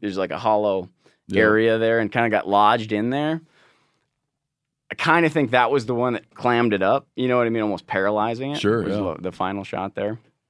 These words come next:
Speaker 1: Um, but, you know, so, so that's really, um,
Speaker 2: Did you ever
Speaker 1: you know
Speaker 2: find the last shot?
Speaker 1: Um, you know, it could have been on there. Um, it, sometimes it's hard to see through fat,
Speaker 2: Yeah,
Speaker 1: um, when there's
Speaker 2: yeah.
Speaker 1: not a lot of trauma
Speaker 2: Yeah.
Speaker 1: and you have just a, a bullet,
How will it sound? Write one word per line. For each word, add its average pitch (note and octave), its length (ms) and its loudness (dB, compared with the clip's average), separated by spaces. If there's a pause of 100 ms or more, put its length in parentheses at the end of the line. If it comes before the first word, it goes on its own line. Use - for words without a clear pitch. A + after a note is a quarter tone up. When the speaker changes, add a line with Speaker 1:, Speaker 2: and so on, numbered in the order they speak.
(400)
Speaker 1:
Um, G2 600 -2
but, B2+ 300 2 (480)
you B2+ 60 -4
know, C3 100 2
so, C3 360 0
so - 160 -4
that's D#3+ 240 0
really, C#3 460 0 (460)
um, F2+ 600 -2 (140)
Speaker 2:
Did - 100 -12
you B2+ 60 4
ever B2 40 4
Speaker 1:
you - 0 -
know G#2+ 40 0
Speaker 2:
find A2 240 4
the G#2 40 0
last G#2 260 0
shot? B2+ 300 -4 (680)
Speaker 1:
Um, E3 460 4
you E3 100 2
know, F#3+ 80 6
it - 120 0
could G3 200 2
have E3 80 0
been E3 140 4
on D3+ 240 2
there. D#3+ 280 0 (200)
Um, A#2 460 2
it, - 100 -14
sometimes G#3+ 420 0
it's A2+ 80 -8
hard C3+ 220 2
to G#2 60 -4
see B2 260 -4
through A2 220 -8
fat, F2 420 -4 (280)
Speaker 2:
Yeah, A#2 140 2
Speaker 1:
um, A#2 80 2
when C3 100 2
there's B2 120 2
Speaker 2:
yeah. C3+ 60 2
Speaker 1:
not E3 140 4
a F3 40 0
lot D#3+ 160 2
of B2+ 60 -4
trauma C#3+ 640 0
Speaker 2:
Yeah. F#2+ 140 -8
Speaker 1:
and A#2+ 140 0
you A#2 60 0
have B2 200 2
just A#2 240 -8
a, G#2+ 240 0
a F#2+ 60 -6
bullet, A2+ 360 -6